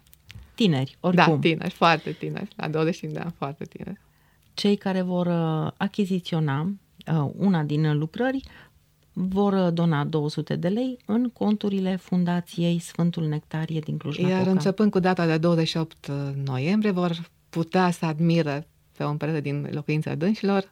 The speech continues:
Speaker 2: un tablou minunat.
Speaker 1: Iată.
Speaker 2: <laughs> Da.
Speaker 1: Stimați ascultători, am stat de vorbă astăzi cu artistul plastic Manuela Botiș,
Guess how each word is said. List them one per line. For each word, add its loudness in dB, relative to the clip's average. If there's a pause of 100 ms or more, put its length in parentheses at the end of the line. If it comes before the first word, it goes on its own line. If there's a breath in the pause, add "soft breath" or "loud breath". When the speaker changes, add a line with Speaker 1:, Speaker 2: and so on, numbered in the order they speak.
(160)
Speaker 2:
un -2
tablou 0
minunat. -4 (160)
Speaker 1:
Iată. -6 (220)
Speaker 2:
<laughs> 6
Da. 2 (480 soft breath)
Speaker 1:
Stimați 4
ascultători, 4
am 8
stat 2
de 4
vorbă 2
astăzi 2
cu 0
artistul 4
plastic 4
Manuela 4
Botiș, 2